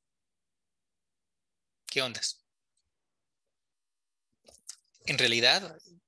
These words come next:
con D X dos uno puede cambiarlo, pero yo les digo un-, y que es mejor, antes de que empiece todo el mundo a nivel nacional a meter datos, siempre hacer un pequeño ensayo. La, hay una, la, afortunadamente,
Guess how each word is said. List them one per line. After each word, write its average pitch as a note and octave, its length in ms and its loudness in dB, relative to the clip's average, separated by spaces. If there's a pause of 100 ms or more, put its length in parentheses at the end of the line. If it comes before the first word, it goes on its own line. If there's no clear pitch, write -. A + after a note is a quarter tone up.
(220)
con A#2+ 180 -4
D A#2+ 60 2
X A2 160 -2
dos C#3 160 4
uno F#3+ 220 0
puede D3 160 4
cambiarlo, B2 540 0
pero A#2 200 -2
yo A2 160 -2
les C3 180 2
digo C#3+ 220 -2
un-, C#3 300 -10
y A#2+ 220 -8
que A2+ 200 2
es A2+ 100 2
mejor, C#3 520 0 (760)
antes C3 340 0
de C3+ 120 0
que B2 300 2
empiece A#2+ 440 -2
todo C3+ 220 2
el C3 60 0
mundo C3+ 280 0
a A#2 40 2
nivel A#2 240 0
nacional C3+ 440 4
a A2 40 -2
meter A2 280 -2
datos, C3+ 440 0 (520)
siempre A#2+ 300 2
hacer B2+ 160 2
un A#2 80 -6
pequeño G#2+ 280 -2
ensayo. G#2 380 2 (1000)
La, C#3 380 2
hay D3+ 140 4
una, E3+ 220 0 (440)
la, D3 160 0
afortunadamente, D#3 1000 0